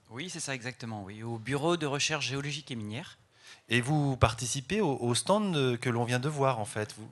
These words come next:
Speaker 1: Exactement. Donc on est présent, en fait, au niveau du Festival des sciences, euh, de Bé-, à Béton. Donc on anime un stand, euh, en compagnie justement de l'Université de Rennes, de l'Osur, de l'Observatoire des sciences de l'univers de Rennes.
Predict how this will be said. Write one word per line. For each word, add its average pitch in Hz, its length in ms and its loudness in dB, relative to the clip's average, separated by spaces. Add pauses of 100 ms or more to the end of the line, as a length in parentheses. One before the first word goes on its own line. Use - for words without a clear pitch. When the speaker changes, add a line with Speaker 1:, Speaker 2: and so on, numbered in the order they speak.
(180)
Speaker 1:
Exactement. 170 600 0
Donc 139 180 0
on 147 80 0
est 156 80 4
présent, 170 400 -2
en 165 60 -4
fait, 160 260 -6
au 143 60 -6
niveau 143 240 -4
du 131 100 -10
Festival 143 460 -4
des 135 100 -6
sciences, 151 440 -4
euh, 113 400 -8
de 113 120 -10
Bé-, 120 180 -10 (120)
à 123 100 -2
Béton. 123 340 -4 (760)
Donc 127 160 -8
on 151 120 2
anime 165 260 0
un 160 100 0
stand, 170 480 -2
euh, 123 840 -6
en 127 120 -6
compagnie 160 520 -4
justement 135 560 -6
de 117 360 -8
l'Université 131 600 -6
de 123 80 -6
Rennes, 120 280 -4
de 143 120 -4
l'Osur, 123 500 -2 (140)
de 107 100 -8
l'Observatoire 127 640 -4
des 131 80 -4
sciences 143 260 -6
de 127 80 -8
l'univers 127 380 -6
de 110 80 -8
Rennes. 127 360 -4